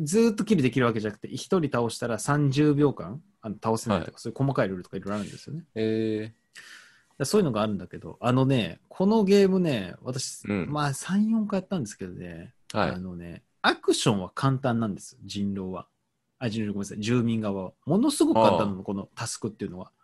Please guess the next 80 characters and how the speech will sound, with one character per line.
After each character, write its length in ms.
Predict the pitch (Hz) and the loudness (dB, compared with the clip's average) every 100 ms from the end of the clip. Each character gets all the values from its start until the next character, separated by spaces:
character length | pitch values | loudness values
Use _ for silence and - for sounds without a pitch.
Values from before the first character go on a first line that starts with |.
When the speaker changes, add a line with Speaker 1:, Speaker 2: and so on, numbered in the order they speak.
| _ _ _ | _ _ _
Speaker 2:
は 300 | - 98 71 - | 2 2 0 -8
い。 40 | _ - | _ -4
Speaker 1:
そ 80 | 233 | -2
れ 120 | - | 2
意 120 | 240 | 4
味 140 | 381 320 | 8 8
わ 100 | 123 | 8
か 120 | 123 | 6
ん 40 | 113 | 4
な 60 | |
い 40 | 95 | -2
ん 20 | |
だ 80 | 92 | -6
け 80 | |
ど、 160 | 95 92 | -8 -6
あ 60 | 110 | -6
の、 180 | 101 104 _ _ _ | -6 -8 _ _ _
Speaker 2:
う 80 | - | -4
ん。 220 | 92 76 - _ _ _ _ _ - | -4 -4 -12 _ _ _ _ _ -18
Speaker 1:
な 100 | 87 | -14
ん 60 | |
だ 80 | 85 | -14
ろ 80 | - | -14
う 40 | 95 | -12
な、 160 | 90 | -10
こ 240 | - 90 - - | -10 -12 -12 -10
う、 60 | 139 | -2
お-、 60 | 190 | 2
落 80 | 214 | 4
ち 160 | - 202 | 4 4
葉 160 | 95 | 2
を 220 | 73 - - _ _ _ _ | -4 -10 -12 _ _ _ _
捨 140 | - - | -12 2
て 140 | 208 | 4
る 100 | 190 214 | 4 2
っ 240 | - _ | -4 _
て 100 | 101 | -6
い 80 | 92 | -6
う 60 | |
タ 160 | 87 104 | -8 -10
ス 80 | - | -6
ク 100 | 107 | -4
が 80 | 104 | -2
あ 20 | |
る 80 | 90 | -4
ん 40 | |
だ 80 | 92 | -10
け 100 | 92 | -14
ど、 220 | 98 - _ _ _ _ | -14 -16 _ _ _ _
Speaker 2:
は 180 | 104 85 | -2 -2
い。 80 | 71 _ _ _ | -4 _ _ _
Speaker 1:
そ 160 | - 214 | 2 2
の 60 | 214 | 4
タ 120 | 202 | 2
ス 80 | - | 2
ク 100 | 180 | 0
が、 280 | 156 - _ _ _ _ _ _ | 0 -2 _ _ _ _ _ _
マ 180 | 151 247 | 4 6
ウ 80 | 285 | 6
ス 160 | - 101 | 2 -2
だ 100 | 92 | -6
と、 340 | 101 98 - _ | -4 -6 -6 _
こ 200 | - 117 _ - | -10 -10 _ -10
う、 80 | 90 | -4
Speaker 2:
う 40 | |
ん。 240 | 87 65 - _ | -4 -4 -12 _
Speaker 1:
ク 140 | - 226 | -2 2
リ 120 | 262 | 2
ッ 100 | - | 0
ク 100 | 110 | -10
し 100 | - | -8
て 180 | - 98 | -8 -8
下 220 | - 180 | -2 0
に 160 | 170 165 | 0 -4
ピ 200 | - 220 | -8 -8
ッ 40 | |
て 160 | - - | -8 -6
下 140 | 120 | -4
げ 120 | 113 | -4
る。 80 | - | -6